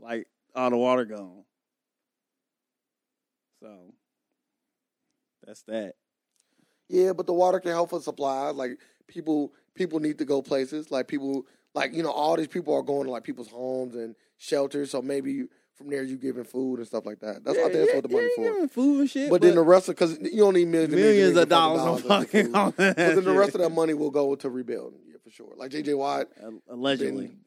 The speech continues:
Speaker 2: building a lot of fucking money up.
Speaker 1: Oh, allegedly.
Speaker 2: I don't think J J Watt gonna
Speaker 1: No, no. J J Watt is one of the people that say he's, he's making sure that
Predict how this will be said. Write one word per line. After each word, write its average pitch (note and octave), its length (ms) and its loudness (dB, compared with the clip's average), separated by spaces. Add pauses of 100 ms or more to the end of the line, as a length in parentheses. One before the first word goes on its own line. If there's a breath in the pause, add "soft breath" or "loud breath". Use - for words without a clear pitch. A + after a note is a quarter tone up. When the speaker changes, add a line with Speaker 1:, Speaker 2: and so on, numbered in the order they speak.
(200)
Speaker 2:
building C3+ 240 0
a A#2+ 60 -8
lot A#2+ 340 -6
of A#2 80 -12
fucking A2 340 -18
money G#2+ 240 -20
up. - 80 -20
Speaker 1:
Oh, A2 280 -20
allegedly. A2+ 640 -8 (160)
Speaker 2:
I - 20 -6
don't D#3+ 140 -4
think A#2+ 140 -12
J A#2 120 -16
J G#2+ 120 -20
Watt G#2+ 260 -14
gonna G#2+ 140 -20 (300)
Speaker 1:
No, C#4+ 120 -4
no. C3 340 -4
J D3 160 -2
J D#3 80 -2
Watt F#3 220 -2
is D#3 80 -4
one D#3 180 0
of D3 60 -2
the - 40 -14
people D#3 180 -4
that D3+ 80 2
say D#3 220 -2
he's, D3+ 300 -6 (380)
he's D#3 260 -6
making D3+ 300 -2
sure D3+ 400 0
that C3 240 -2